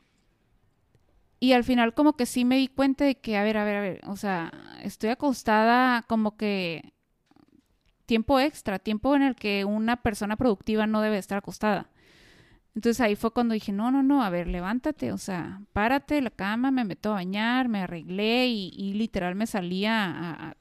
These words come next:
al carro a, a dar una vuelta a ver a dónde, o sea,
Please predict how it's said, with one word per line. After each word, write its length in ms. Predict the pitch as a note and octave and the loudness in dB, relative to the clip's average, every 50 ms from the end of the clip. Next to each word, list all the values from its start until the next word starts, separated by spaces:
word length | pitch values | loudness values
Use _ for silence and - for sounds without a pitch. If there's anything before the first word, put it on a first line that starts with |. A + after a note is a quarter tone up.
| - - | -16 -14
al 160 | D#3 D#3 - | -14 -14 -10
carro 320 | - F3 G3+ B3+ C4+ C4+ A#3+ | -4 -2 0 2 4 4 4
a, 260 | G3+ F3+ E3+ - - - - _ | 2 0 -2 -6 -10 -16 -20 _
a 140 | - E3+ E3 | -12 -8 -4
dar 100 | F3+ F#3 | -4 0
una 120 | G#3 A#3+ B3+ | 2 4 4
vuelta 340 | A3+ A3 A#3+ A#3+ - C#4 | 4 4 0 2 0 0
a 40 | C4 | 2
ver 120 | B3 A#3+ B3 | 2 4 2
a 40 | |
dónde, 280 | B3 A#3+ B3 C4+ D#4 D4 | 2 2 2 0 0 -2
o 40 | B3 | -4
sea, 220 | - - G#3 - | -6 -6 -8 -10